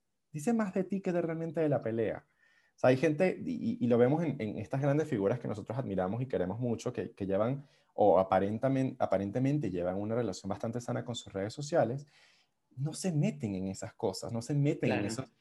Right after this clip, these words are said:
Speaker 1: "Voy a responderle al hater, voy a responderle a fulano, voy a responderle a sutano". Y, y, y ahí yo rescato mucho algo que dice Brené Brown cuando cita a, a Theodore Roosevelt, que ella dice,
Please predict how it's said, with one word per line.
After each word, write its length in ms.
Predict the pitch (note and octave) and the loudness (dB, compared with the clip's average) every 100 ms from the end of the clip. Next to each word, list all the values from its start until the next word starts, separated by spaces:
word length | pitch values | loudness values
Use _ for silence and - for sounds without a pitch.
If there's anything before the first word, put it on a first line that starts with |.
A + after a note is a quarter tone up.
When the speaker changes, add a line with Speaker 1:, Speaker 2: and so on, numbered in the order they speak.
| - - | -20 4
Speaker 1:
"Voy 120 | A2+ | 6
a 40 | A#2 | 6
responderle 540 | C3 A#2 A2+ G2+ G2 | 4 -2 0 2 2
al 140 | G2+ | 2
hater, 460 | A2 A#2 G2+ F#2+ F#2 | 2 2 2 0 0
voy 140 | F#2+ | 2
a 60 | G2+ | 2
responderle 480 | A2 - G2 F#2+ G2+ | 0 -4 -2 -2 -2
a 40 | |
fulano, 520 | G2+ A2 G2 F#2+ F#2 F#2+ | -2 -2 -2 -2 -4 -2
voy 100 | F#2+ | -2
a 20 | |
responderle 380 | G#2 G#2+ G2 A2 | -2 0 0 0
a 40 | |
sutano". 480 | - D#3+ D3 A#2 - - - _ _ _ _ _ | 2 4 4 2 -4 -14 -20 _ _ _ _ _
Y, 320 | B2 A#2 - - | -2 -2 -4 -2
y, 240 | A#2+ - | -2 0
y 140 | C3 A#2+ | 4 6
ahí 200 | A#2+ A#2+ | 8 6
yo 100 | C#3+ | 4
rescato 380 | D3 D3 D3 D3+ | 4 2 4 4
mucho 260 | D3+ D3+ | 2 4
algo 120 | D3+ D3+ | 2 4
que 120 | A#2 | 2
dice 460 | G2+ G2+ B2+ B2+ | 0 0 4 4
Brené 320 | B2 A#2 G2 G2 | 4 0 0 4
Brown 520 | A#2+ A2 A2 C3+ - _ _ _ _ _ _ _ _ | 4 4 0 -6 -12 _ _ _ _ _ _ _ _
cuando 680 | - G#2+ G2+ G2+ G2 F#2+ F2+ | 4 4 4 4 6 6 4
cita 420 | - A2+ - A2+ - | 0 -2 4 4 6
a, 1000 | B2+ G#2 F#2 F#2+ F2+ F2 F2 F2 F2 F2+ | 6 6 6 4 2 2 0 0 -2 -4
a 100 | - | -6
Theodore 400 | A2+ G#2+ A2+ B2+ | 0 2 4 4
Roosevelt, 580 | C3 A2+ - G2+ A2 A#2 | 6 4 2 0 0 -2
que 100 | - | -2
ella 120 | G2 | 0
dice, 480 | F#2+ F#2+ G#2+ G2+ - | 0 0 2 2 0